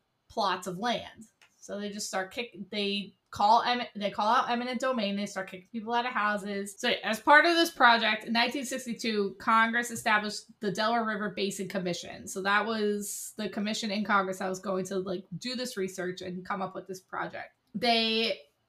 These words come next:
passed the Flood Control Act in October, but they never fully approved this specific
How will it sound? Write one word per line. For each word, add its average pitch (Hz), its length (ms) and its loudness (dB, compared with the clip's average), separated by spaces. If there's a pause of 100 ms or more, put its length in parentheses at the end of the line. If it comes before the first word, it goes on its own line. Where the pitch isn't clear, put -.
(180)
passed 247 560 2
the 220 640 4
Flood 233 180 2
Control 247 320 0
Act 233 320 4 (100)
in 220 200 -2
October, 254 760 -2 (1160)
but 247 180 4
they 240 140 2
never 240 360 6
fully 247 420 2
approved 220 760 -4
this 208 560 -4 (160)
specific 202 880 -6